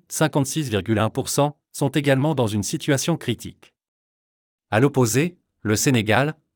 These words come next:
la Côte d'Ivoire et le Bénin affichent des taux de pauvreté inférieurs à cinquante pour cent. Toutefois, compte tenu du dynamisme qui caractérise l'économie de ces pays,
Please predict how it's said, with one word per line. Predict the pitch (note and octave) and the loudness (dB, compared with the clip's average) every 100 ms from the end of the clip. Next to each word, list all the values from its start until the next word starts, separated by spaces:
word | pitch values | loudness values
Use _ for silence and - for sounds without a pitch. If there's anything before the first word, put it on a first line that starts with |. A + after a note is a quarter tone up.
| _ | _
la | G#2+ B2+ | 0 2
Côte | F3+ C#3 | 2 2
d'Ivoire | C3 B2+ D#3+ | 0 0 0
et | C3 | 0
le | G2 | 0
Bénin | A#2+ C#3 E3 | 2 4 2
affichent | B2 - D3+ | 2 -2 -4
des | A2 F#2+ | -2 -2
taux | D3+ | 0
de | D3 | 0
pauvreté | - C3+ A2+ A2 C#3+ | 0 -2 0 -2 0
inférieurs | B2+ - G#2+ B2+ D3 | -2 0 0 0 0
à | B2 | -2
cinquante | - C#3 C3+ B2+ | -2 -2 -2 -4
pour | G#2+ | -4
cent. | - E2+ - _ _ _ _ _ _ _ _ _ | -6 -8 -10 _ _ _ _ _ _ _ _ _
Toutefois, | - C#3+ - C3 D#3 E3+ _ _ - | -2 -2 2 2 2 0 _ _ 0
compte | D#3+ F3+ | 2 4
tenu | D3 D#3+ | 2 2
du | B2 | 0
dynamisme | G2 C3 C3 D3+ - C3+ | 0 2 4 2 0 -4
qui | B2 | -4
caractérise | - C3+ B2+ B2+ A#2 C#3+ G2+ | -2 0 0 0 -2 -2 -2
l'économie | G#2 B2 A#2 C3+ | -2 0 2 2
de | A2 | -2
ces | - G2 | -4 -4
pays, | G#2+ G2+ C#3+ | -2 -2 -4